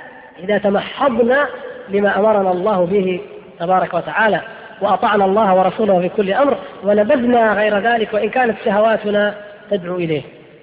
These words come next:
بالنسبة لحركات الإصلاح التي تكلم عنها، ليس جمال الدين الأفغ-، جمال الدين الأفغاني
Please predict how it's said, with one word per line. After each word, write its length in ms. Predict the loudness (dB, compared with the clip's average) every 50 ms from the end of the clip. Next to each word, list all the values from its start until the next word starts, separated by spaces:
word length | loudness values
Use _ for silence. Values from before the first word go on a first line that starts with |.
| -20 -20 -20 _ -20 _ _ _ _ _ _ _ _ _ _ _ _ _ _ _ _ _ _ _ _ _ _ _ _ _ _ _ _ _ _ _ _ _ _ _ _ _ _ _ _ _ _ _ _ _ _ _ _ _ _ _ _ _
بالنسبة 460 | -6 -4 0 0 -2 -2 -2 -4 -2
لحركات 500 | -2 0 -2 -4 -4 -2 -2 -2 -2 -2
الإصلاح 540 | -4 -8 -8 -12 -6 -4 -2 -2 -2 -6 -10
التي 260 | -12 -14 -14 -14 -16 -16
تكلم 360 | -8 -6 -6 -4 -4 -4 -4
عنها، 340 | -4 -4 -2 0 -2 -2 -2 -4 -14 -20 -20 -20 -20 -20 -20 -20 -20 -20 -20 _ -20 _ _ _ _ _ _ _ _ _ _ _ _ _ _ _ _ _ _ _ _ _ _ _ _ _ -8
ليس 320 | -2 0 0 0 0 -2
جمال 320 | -2 0 2 2 2 0
الدين 320 | 0 -4 -2 -4 -4 -4 -4
الأفغ-، 280 | -8 -8 -10 -10 -8
جمال 300 | -4 -4 -2 -2 0 -2
الدين 220 | -2 -4 -4 -4 -4
الأفغاني 480 | -4 -6 -4 -2 -2 -2 -2 -2 -6